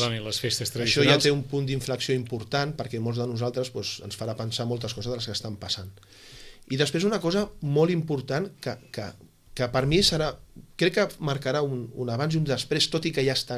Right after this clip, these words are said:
Speaker 2: començant, i, i d'aquí ja no en farem més guerra, com a mínim jo mentre sigui president, és el debat que va haver l'altre dia al Palau del Rei Moro. No, tot i que no vaig ser-hi, jo, evidentment, vaig als
Speaker 1: Va,
Speaker 2: corrents
Speaker 1: va poder
Speaker 2: escoltar-ho per la
Speaker 1: escoltar,
Speaker 2: ràdio.
Speaker 1: igual. Mm.
Speaker 2: Aleshores, quan gent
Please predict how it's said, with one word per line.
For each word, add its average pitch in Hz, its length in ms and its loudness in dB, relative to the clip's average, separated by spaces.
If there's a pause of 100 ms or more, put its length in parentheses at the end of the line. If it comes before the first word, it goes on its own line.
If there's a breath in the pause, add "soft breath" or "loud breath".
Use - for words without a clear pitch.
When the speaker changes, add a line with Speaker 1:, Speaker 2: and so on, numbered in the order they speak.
Speaker 2:
començant, 123 480 0 (480 loud breath)
i, 139 320 0
i 139 60 2
d'aquí 135 260 2
ja 165 80 6
no 151 80 4
en 139 80 -4
farem 127 240 2
més 113 240 0
guerra, 143 320 0
com 117 160 -4
a 107 60 -2
mínim 120 200 0
jo 123 140 -2
mentre 120 180 -4
sigui 113 240 -2
president, 113 520 -4 (420 loud breath)
és 127 160 2
el 160 80 4
debat 135 260 2
que 151 140 -2
va 131 80 0
haver 127 160 2
l'altre 117 300 -4
dia 127 160 -2
al 120 180 -2
Palau 113 240 -4
del 107 140 -4
Rei 104 120 -6
Moro. 95 280 -10 (880 soft breath)
No, 92 140 -8 (100)
tot 104 180 -6
i 101 60 -6
que 101 140 -8
no 95 100 -6
vaig 104 140 -4
ser-hi, 156 260 4
jo, 127 100 0
evidentment, 104 520 -6 (680)
vaig 104 220 -6
als - 460 -8
Speaker 1:
Va, 107 100 4
Speaker 2:
corrents 117 160 6
Speaker 1:
va 113 80 6
poder - 0 -
Speaker 2:
escoltar-ho 135 400 8
per 131 80 12
la 120 60 12
Speaker 1:
escoltar, 131 160 8
Speaker 2:
ràdio. 120 260 6
Speaker 1:
igual. 98 160 -4
Mm. - 180 -14
Speaker 2:
Aleshores, 117 360 -2 (340 loud breath)
quan 120 220 -2
gent 127 260 4